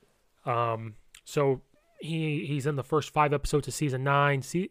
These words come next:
the episode five of season nine is probably hands down top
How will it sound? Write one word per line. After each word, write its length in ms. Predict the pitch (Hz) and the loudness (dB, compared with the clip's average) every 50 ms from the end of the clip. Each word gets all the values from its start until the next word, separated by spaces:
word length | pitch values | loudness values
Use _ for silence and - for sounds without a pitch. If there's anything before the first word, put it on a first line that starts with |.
| - _ | -10 _
the 160 | - 170 170 | -2 -2 0
episode 400 | - 175 - - 147 - 160 139 | 0 0 -2 -2 0 0 0 -2
five 380 | - - 160 151 147 147 147 147 | 2 2 4 6 6 6 4 0
of 80 | 139 - | -2 -4
season 340 | - 151 147 127 135 131 | -4 -6 -4 -4 -4 -4
nine 320 | 131 131 131 135 139 139 139 | -2 -2 0 0 0 0 0
is 200 | 139 127 120 - | 0 0 -2 -4
probably 580 | - - 135 135 139 135 143 135 143 131 127 | -2 0 2 2 4 2 2 0 0 -2 -2
hands 400 | 110 - 131 135 139 147 143 139 | -2 -2 -2 0 0 -2 -2 -4
down 460 | 131 139 147 139 139 139 135 131 131 - | -2 0 0 0 0 0 -2 -4 -6 -6
top 360 | - 139 131 127 127 - | -4 -2 -2 -2 -2 -4